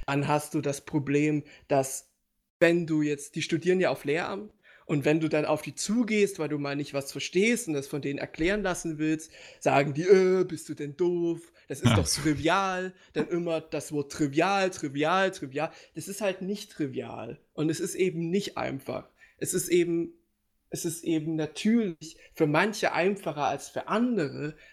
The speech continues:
Speaker 1: aber es gehört eben dazu, dass man auf die Leute zugeht, dass man teilt, dass man, äh, dass man auch aus sich herausgehen kann, dass man Sachen erklären kann. Und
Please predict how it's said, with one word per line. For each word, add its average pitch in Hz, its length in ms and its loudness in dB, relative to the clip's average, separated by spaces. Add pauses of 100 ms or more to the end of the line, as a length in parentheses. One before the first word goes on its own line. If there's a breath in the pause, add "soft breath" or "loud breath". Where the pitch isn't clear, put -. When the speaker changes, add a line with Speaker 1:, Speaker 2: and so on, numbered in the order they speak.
(140 loud breath)
Speaker 1:
aber 170 640 0 (840 soft breath)
es 165 160 -2
gehört 180 400 4
eben 170 260 0
dazu, 202 640 2
dass 156 200 -2
man 151 100 -6
auf 143 140 -6
die 160 100 -6
Leute 143 260 -4
zugeht, 196 540 2
dass 135 160 -6
man 135 160 -6
teilt, 196 600 2 (260 soft breath)
dass 151 220 -10
man, 147 380 -4 (280 soft breath)
äh, 139 420 -2
dass 147 220 -4
man 156 160 -2
auch 156 240 2
aus 156 240 0
sich 151 160 -6
herausgehen 160 840 2
kann, 135 300 -8
dass 135 160 -8
man 151 120 -4
Sachen 143 340 -4 (180 loud breath)
erklären 240 680 2
kann. 139 380 -8 (220 loud breath)
Und 156 380 2